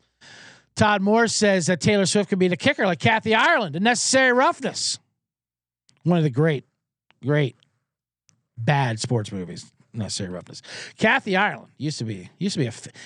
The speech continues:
used to be a fan favorite of the Man in the Box. Well, yeah, when, when I was a little boy in a box. That sounds, that sounds creepy. Um,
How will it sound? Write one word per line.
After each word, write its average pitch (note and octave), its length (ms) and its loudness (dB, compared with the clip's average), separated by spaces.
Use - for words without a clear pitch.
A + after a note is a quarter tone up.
used B3+ 180 2
to A#3+ 40 0
be F3+ 80 4
a C3+ 60 2
fan G#3 400 0
favorite F#3 400 2
of A2 100 -2
the A#2 60 0
Man A2+ 220 2
in G#2 60 -2
the G2+ 60 -4
Box. - 600 -4
Well, A#2+ 120 -6
yeah, A#2+ 220 -8
when, C3+ 260 -2
when C#3 140 2
I C#3+ 80 4
was B2+ 100 2
a C3+ 60 4
little C#3 200 2
boy C#3 260 0
in A#2 120 -2
a G2+ 60 -6
box. - 600 -10
That A2 180 -8
sounds, D#2+ 360 -12
that G#2+ 80 -16
sounds G#2 200 -14
creepy. G2+ 360 -14
Um, C3 800 -2